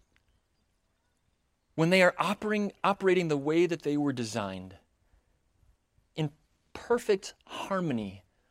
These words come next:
with the song that our Heavenly Father is singing over His creation, it sounds beautiful. And it brings delight to our God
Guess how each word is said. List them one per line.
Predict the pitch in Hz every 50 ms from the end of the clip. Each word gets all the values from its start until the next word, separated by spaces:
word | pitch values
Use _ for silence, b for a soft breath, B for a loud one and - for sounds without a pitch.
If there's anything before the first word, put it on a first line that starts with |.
| _ _ _ _ _ _ _
with | - 143
the | - 143
song | - - - - 190 170 175 175 175 175
that | 156 139 -
our | 135
Heavenly | 127 - - 165 147 160 160 147
Father | 127 - - - 143 127 131 120 110 98 95 95 98 _ _ _ _ _
is | - 120 -
singing | - - - - - - 190 175 151 123 117
over | - - 139 139 143
His | 123 120 127 -
creation, | - - - 120 110 104 101 - - - 87 - - _ _ _ _ _ _ _ _ _ _ _ - _ _ _ _ _ _ _ _ _ _ _ _ _ _ _ _ _ _ _
it | -
sounds | - - - 147 123 113 104 101 98 _ _ _ _ _
beautiful. | - 123 123 131 123 113 - - - 87 - - - _ _ _ _ _ _ _ _ _ _ _ _ _ _ _ _ _ _ _ _ _ _ _ _ _ _ _ _ _ _ _ _ _ _ _ _ _ _ _ _ _ _ _ _ _
And | - 139
it | 127 -
brings | 147 147 147 139 - - - - _ _ _ _ _ -
delight | - 139 135 135 143 156 175 180 165 151 - - - - _ _ _ _ _ _ _ _
to | - - 151 143
our | 139 127 123
God | 120 123 123 127 123 117 107 104 113